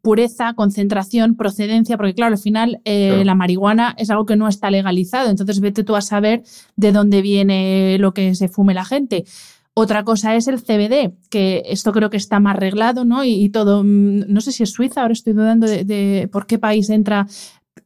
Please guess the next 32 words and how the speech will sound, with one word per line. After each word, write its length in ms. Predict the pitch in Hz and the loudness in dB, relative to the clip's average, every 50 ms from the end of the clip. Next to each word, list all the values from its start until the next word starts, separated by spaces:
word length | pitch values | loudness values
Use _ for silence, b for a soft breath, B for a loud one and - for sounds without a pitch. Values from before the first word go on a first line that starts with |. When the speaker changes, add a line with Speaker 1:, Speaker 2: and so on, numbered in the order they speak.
| _ _ _ | _ _ _
Speaker 1:
¿Qué 120 | - 254 | 0 0
nos 180 | 247 269 269 254 | 2 2 0 0
dice 240 | 277 262 233 - 262 | 0 -2 -2 0 0
la 140 | 254 247 247 | 0 0 0
ley 220 | 247 247 247 247 | 0 0 0 2
en 80 | 247 240 | 2 2
España 440 | 233 233 - - 233 233 233 233 | 2 0 -2 0 2 2 4 4
en 60 | 233 226 | 2 2
este 220 | 208 202 - 226 | 0 0 -2 -4
sentido? 420 | 202 - 220 214 214 277 285 269 202 | -2 0 0 0 0 0 0 0 0
Porque, 200 | 202 185 180 175 | 0 -2 -2 0
claro, 220 | 220 233 226 208 | 0 -2 0 0
este 160 | 196 202 - | -2 -2 -2
es 100 | 214 - | -2 -2
otro 220 | 226 208 233 226 202 | -2 -2 -2 -2 -2
punto 920 | 220 226 220 214 202 247 254 254 240 226 214 202 196 196 190 190 185 180 | 0 0 0 2 2 0 0 0 2 2 2 2 2 2 0 0 -2 -2
ahí 220 | 175 180 185 190 | -4 -4 -4 -2
de 120 | 185 202 202 | 0 0 2
dolor 300 | 202 196 202 202 220 233 | 2 2 2 2 2 0
interesante, 720 | 226 208 196 196 175 170 - - 247 277 240 185 175 180 | 0 0 0 0 -2 -4 -2 -4 -4 -4 -4 -4 -2 -4
eso, 160 | 190 - 165 | -4 -4 -6
la 120 | 165 165 | -8 -6
pureza, 320 | - 180 185 214 202 233 220 | -2 0 0 0 0 -2 -2
la 100 | 202 185 | 0 0
concentración, 580 | 185 175 175 175 175 180 175 185 220 220 214 - | 0 0 0 -2 -2 -2 -2 0 0 0 0 0
de 160 | 180 180 175 | 0 2 2
dónde 220 | 185 190 190 180 | 2 2 2 2
Speaker 2:
Sí. 60 | 180 | 4
Speaker 1:
viene. 360 | - 214 220 220 226 233 - _ b b b b b b b b b b b b b b _ _ _ _ _ _ _ _ _ _ _ _ _ - | 4 4 4 2 2 0 -4 _ b b b b b b b b b b b b b b _ _ _ _ _ _ _ _ _ _ _ _ _ -8
Speaker 2:
Sí, 120 | - 165 156 | -2 2 2
a 20 | |
ver, 320 | 147 143 135 127 - - | 4 4 2 0 -2 -8